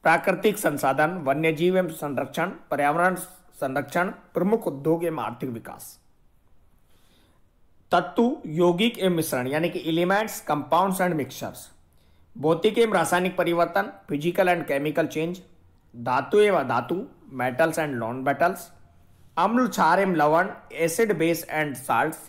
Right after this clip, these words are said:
ब्लीचिंग पाउडर, खाने का सोडा जिसे बेकिंग सोडा के नाम से जाना जाता है, प्लास्टर ऑफ पेरिस, साबुन एवं अपमार्जक,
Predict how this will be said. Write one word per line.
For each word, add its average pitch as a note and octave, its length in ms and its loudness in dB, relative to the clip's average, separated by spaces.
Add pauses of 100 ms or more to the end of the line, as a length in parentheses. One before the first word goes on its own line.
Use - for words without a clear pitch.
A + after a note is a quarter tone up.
(120)
ब्लीचिंग D#3 500 0
पाउडर, B2+ 520 -2 (580)
खाने F3 260 2
का G3 120 4
सोडा E3+ 320 2
जिसे D3 240 -2
बेकिंग D#3 420 -2
सोडा D#3 280 2
के E3+ 120 0
नाम C3+ 180 -4
से D3 140 -4
जाना C3+ 260 0
जाता B2 280 -4
है, B2+ 220 -8 (440)
प्लास्टर E3 360 0
ऑफ F#3+ 80 4
पेरिस, D#3 580 -2 (320)
साबुन F3 480 2
एवं G#3 300 0
अपमार्जक, A#2 580 -4